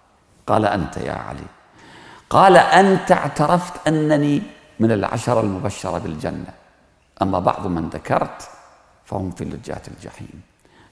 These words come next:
أنت اعترفت أنا من المبشرين، المبشرين بالجنة. من يقول أن علياً ليس من أهل الجنة؟ لو استثنينا عليا من الجنة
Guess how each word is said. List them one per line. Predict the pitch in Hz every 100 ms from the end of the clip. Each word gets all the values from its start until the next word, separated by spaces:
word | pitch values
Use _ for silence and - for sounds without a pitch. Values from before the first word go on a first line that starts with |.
| -
أنت | 170 175
اعترفت | 139 - 165 226 -
أنا | - 135
من | 110
المبشرين، | 95 - - - - - - _ _ _ _ _ _ _ _ _ -
المبشرين | 110 104 101 - 123 143
بالجنة. | 110 87 - - - - _ _ _ _ _ _ _ - _
من | 123 139 202
يقول | 175 147 135 123
أن | 113 107 107
علياً | - 107 117 107
ليس | 104 107 101 - 101 101 - - _ _ _ _ _ _
من | - 113
أهل | 95 78 90
الجنة؟ | 87 - 71 - - _ _ _ _ - - - -
لو | 127
استثنينا | 120 - 120 - 165 226 202 147 113
عليا | 98 131 160 127
من | 104 110 110
الجنة | 98 98 151 123 104